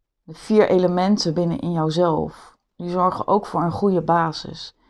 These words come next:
En de open geest is het vijfde stukje, hè. Dus de open geest is, ehm, het, het contact, zeg maar, met de ether, met de spiritwereld.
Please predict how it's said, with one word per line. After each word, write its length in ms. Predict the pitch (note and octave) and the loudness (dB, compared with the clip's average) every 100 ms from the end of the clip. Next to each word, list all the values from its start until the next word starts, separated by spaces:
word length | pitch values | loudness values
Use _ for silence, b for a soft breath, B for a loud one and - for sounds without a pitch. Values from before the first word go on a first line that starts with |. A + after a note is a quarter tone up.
| _ _ | _ _
En 140 | - | -6
de 80 | F3 | 0
open 240 | - F3+ - | 2 2 0
geest 460 | G3+ F#3 E3+ - | 0 0 0 -4
is 180 | - D#3+ | -8 -8
het 200 | E3 - | -8 -6
vijfde 400 | F#3 F3+ F#3+ D#3+ | 0 0 0 -6
stukje, 600 | - D#3+ D#3 D#3 D3+ D#3 _ | -10 -8 -10 -12 -12 -12 _
hè. 200 | - F3+ | -16 -12
Dus 280 | F#3+ E3 - b b b | -8 -8 -8 b b b
de 100 | - | -10
open 220 | - E3+ | -8 -6
geest 560 | - G3 F3 E3 - - | -2 2 2 0 -6 -8
is, 440 | - E3 D#3+ - - | -8 -6 -4 -8 -12
ehm, 580 | - D#3+ D#3 D#3 D#3 D#3 - _ _ _ _ _ - b b b b | -10 -6 -4 -4 -4 -6 -10 _ _ _ _ _ -20 b b b b
het, 180 | - - - | -18 -12 -10
het 180 | E3+ | -8
contact, 460 | - F3 - G3+ G3 | -6 -6 0 0 0
zeg 160 | E3+ E3+ | -8 -2
maar, 140 | D#3+ | -2
met 160 | E3 D#3+ | -2 -4
de 100 | - | -2
ether, 380 | G3+ G3+ D#3 | -4 -2 -6
met 140 | D#3+ E3 | -6 -6
de 60 | |
spiritwereld. 960 | - - G3+ D#3+ D#3+ D#3+ - - - | -10 -6 -4 -4 -6 -8 -8 -10 -14